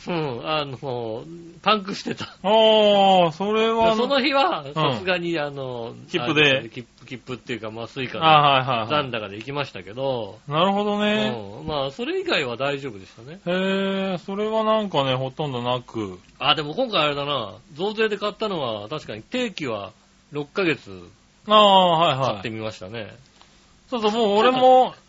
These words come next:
Speaker 2: 今は定期は六ヶ月なんだけど、ちょうどね、あの、えーと、九月からかな。
Speaker 1: うん。
Speaker 2: 切れたんで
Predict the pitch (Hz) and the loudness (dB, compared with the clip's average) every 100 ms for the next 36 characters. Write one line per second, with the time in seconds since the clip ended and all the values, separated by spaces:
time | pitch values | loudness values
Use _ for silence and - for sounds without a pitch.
0 | _ 214 226 170 202 196 165 139 127 127 | _ 0 4 6 4 0 4 4 4 0
1 | 151 143 135 131 117 120 123 269 254 262 | -2 -2 -2 -4 -4 -4 -2 2 4 4
2 | 262 196 165 156 151 151 156 160 _ _ | 2 0 -2 -2 -2 -2 -2 -6 _ _
3 | 151 135 131 143 190 147 - 110 107 110 | -6 -6 -4 -4 2 2 0 -8 -6 -8
4 | 180 139 139 120 95 101 - 160 139 120 | -10 -10 -8 -8 -12 -16 -4 -2 0 -2
5 | 110 117 123 104 | -4 -2 -2 -4